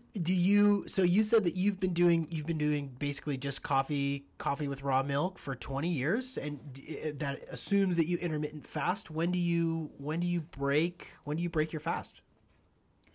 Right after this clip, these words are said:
Speaker 1: At dinner, which is anywhere from usually, like, six to eight. And, and it's just, I'm just totally not even hungry. And, and I, that's, I just chose to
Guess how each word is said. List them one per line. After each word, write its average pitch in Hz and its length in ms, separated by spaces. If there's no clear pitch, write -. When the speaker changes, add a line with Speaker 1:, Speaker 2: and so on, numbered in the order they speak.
Speaker 1:
At 269 140
dinner, 151 400
which 165 300
is 175 240
anywhere 156 340
from 143 380
usually, 151 280
like, 139 220
six 139 440
to - 180
eight. 135 320
And, 151 460
and 165 160
it's 165 220
just, 202 120
I'm 220 140
just 202 160
totally 165 220
not 135 180
even 135 140
hungry. 135 340
And, 139 180
and 156 280
I, 131 80
that's, 175 260
I 185 160
just 196 260
chose 147 500
to 151 220